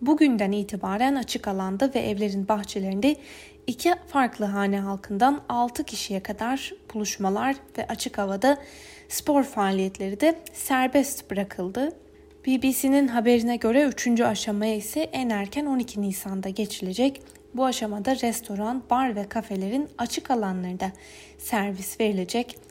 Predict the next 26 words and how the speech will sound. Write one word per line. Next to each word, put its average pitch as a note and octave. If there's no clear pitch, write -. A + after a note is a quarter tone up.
Market A3+
ve G#3
eczane G3+
gibi A3+
hayati A3+
önemde F#3+
olanlar F#3+
dışında A3
dükkanlar F#3
da A#3+
açılacak. -
The C#4
Eye C#4
gazetesi C#4
mutasyonların B3
ülkede B3
ne B3+
kadar G#3
etkili G#3
olduğu G3
konusunun G#3+
hala B3+
çok -
net G3+
olmadığını F#3+
hatırlatarak A3+